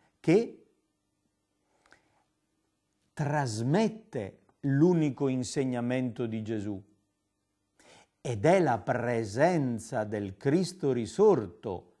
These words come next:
in mezzo alla sua Chiesa, attraverso il dono dello Spirito Santo, che permette questa stesura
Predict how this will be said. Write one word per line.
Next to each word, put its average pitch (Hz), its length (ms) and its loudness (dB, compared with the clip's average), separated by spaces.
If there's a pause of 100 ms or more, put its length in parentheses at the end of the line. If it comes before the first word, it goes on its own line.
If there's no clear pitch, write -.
(220)
in 123 460 0
mezzo 139 460 0
alla 113 180 2
sua 165 340 0
Chiesa, 143 800 2 (760)
attraverso 135 720 2
il 123 100 -2
dono 147 260 2
dello 120 180 -2
Spirito 127 460 -4
Santo, 185 500 0 (200)
che 160 180 4
permette 208 1300 0
questa - 640 -2 (140)
stesura 143 1000 -2